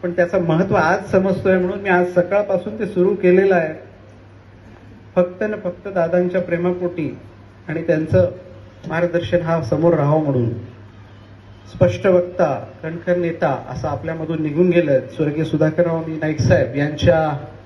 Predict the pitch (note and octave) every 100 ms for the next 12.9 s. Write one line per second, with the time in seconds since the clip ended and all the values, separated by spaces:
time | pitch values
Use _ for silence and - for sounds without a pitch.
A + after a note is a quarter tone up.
0 | - - - E3 E3+ F3 F3 E3+ F3 F3
1 | E3+ F3 F3 E3+ D#3+ D#3 F#3 F#3 F3+ F#3
2 | F#3 F#3 F3+ F3 E3 E3 F3 F3 F3 F3
3 | - D#3 D#3+ F3+ E3 C3+ A#2 A2+ - -
4 | - - - - - - - - - -
5 | D3+ D#3+ D#3 F#3+ G3 - - F#3 F3 G#3+
6 | G#3 F#3+ F#3+ F#3 F3 E3+ D#3+ D#3+ - -
7 | - D3+ D#3+ G3+ F#3+ E3+ F3 F3 E3+ E3+
8 | E3 D#3+ E3 E3 - - - - - -
9 | - - D3 D3 D#3 D#3 E3 D#3 D#3 D#3
10 | C#3+ D#3+ E3+ F3 F3 E3 D#3 D#3+ D#3 A#2
11 | - - - - - - - - - E3+
12 | F3 F3 E3+ E3 E3 E3 E3 D3